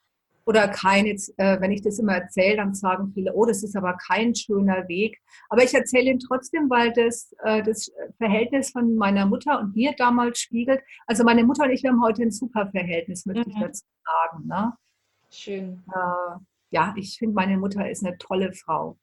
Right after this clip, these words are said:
Speaker 2: Mhm.
Speaker 1: Und hätte ich, äh, als Kind nie gesagt. Also als Kind habe ich sie gehasst.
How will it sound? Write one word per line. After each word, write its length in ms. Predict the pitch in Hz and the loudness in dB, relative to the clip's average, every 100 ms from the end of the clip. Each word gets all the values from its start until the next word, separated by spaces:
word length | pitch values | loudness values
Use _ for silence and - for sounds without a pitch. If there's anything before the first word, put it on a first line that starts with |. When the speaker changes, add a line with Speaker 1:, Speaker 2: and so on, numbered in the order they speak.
| _ _ _ | _ _ _
Speaker 2:
Mhm. 180 | 214 208 | -6 0
Speaker 1:
Und 420 | 190 185 180 180 - _ | 2 2 0 -4 -12 _
hätte 140 | 202 208 | -4 -4
ich, 200 | 202 - | -4 -4
äh, 60 | 190 | -2
als 360 | 185 180 180 | -2 -2 -6
Kind 300 | - 214 196 | -4 -4 2
nie 200 | 196 214 | 4 4
gesagt. 440 | 202 196 - - - | 2 0 2 0 -2
Also 220 | - 196 | -6 -4
als 180 | 180 - | -4 -4
Kind 260 | 214 196 | -2 -2
habe 140 | 185 185 | -2 -6
ich 120 | - | -8
sie 120 | 180 | -6
gehasst. 580 | 202 - 226 302 - | -6 0 0 0 -8